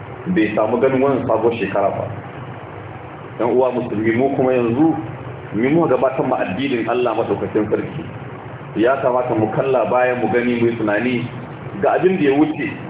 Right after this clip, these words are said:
sannan mu yi kokarin gina yayi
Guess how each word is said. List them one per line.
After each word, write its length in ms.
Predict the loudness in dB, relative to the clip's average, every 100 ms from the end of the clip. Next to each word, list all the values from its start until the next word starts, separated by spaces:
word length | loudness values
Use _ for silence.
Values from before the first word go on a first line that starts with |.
| -12 -12 -8
sannan 240 | -2 0 2
mu 60 |
yi 100 | 2
kokarin 500 | 4 2 4 2 2 2
gina 400 | 4 4 0 -4 -8 -12 -14 -14 -14 -14 -4
yayi 320 | 2 4 2